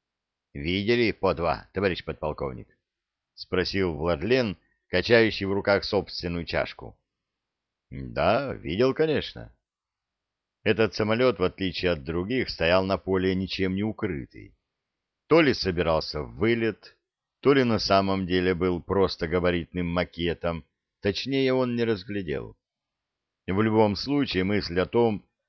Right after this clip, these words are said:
чтобы в пятьдесят третьем году в прямом соседстве с сотнями сейбрджетов и тандерджетов подняться в воздух на фанерно-перкалевом биплане,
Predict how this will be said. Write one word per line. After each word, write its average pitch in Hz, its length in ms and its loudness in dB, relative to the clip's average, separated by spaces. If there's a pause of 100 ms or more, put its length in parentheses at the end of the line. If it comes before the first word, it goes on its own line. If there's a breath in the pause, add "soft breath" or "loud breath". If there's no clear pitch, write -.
(160)
чтобы 185 460 2
в - 140 -20
пятьдесят 92 680 -2
третьем 80 680 -6
году 78 540 -2 (380)
в - 140 -20
прямом 107 480 2
соседстве 98 920 -2
с - 140 -12
сотнями 92 580 0
сейбрджетов 87 1300 -2 (320)
и 92 120 0
тандерджетов 87 1200 0 (440)
подняться 90 680 0
в 69 100 -8
воздух 82 580 0
на 90 100 0
фанерно-перкалевом 90 1300 2
биплане, 87 800 0